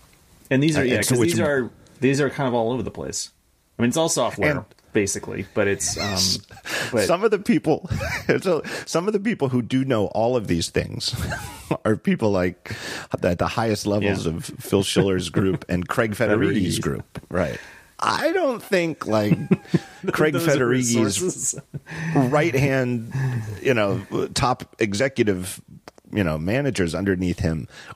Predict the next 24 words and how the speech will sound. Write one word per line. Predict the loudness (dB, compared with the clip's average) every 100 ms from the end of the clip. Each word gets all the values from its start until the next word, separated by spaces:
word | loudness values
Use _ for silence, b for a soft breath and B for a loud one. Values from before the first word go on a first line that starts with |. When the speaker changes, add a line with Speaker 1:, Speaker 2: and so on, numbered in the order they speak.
| 0
Speaker 2:
are | 2
leaking | 2 0 0 0 2
these | 0 0
things | 0 0
to | 0
nine | 0 0 -2
to |
five | -2 -2 0
Mac. | -2 0 0
Speaker 1:
No. | 0 -4 -8
Speaker 2:
<laughs> | -12 -16 -12 -8 0
Like, | 2 2 -2 -10 B B B B B B B B B B B _ -6
and | -4 0
I | 0
would | 2 0 0
guess | 2 2 0 -2
that | 0 2
those | 4 2 0
people, | 0 0 2 2 2 -2
uh, | 0 0 0
like | -2 -4 -2
Craig | -2 0
Federighi | 0 -2 -2 -4 -6 -6 -8
and | -10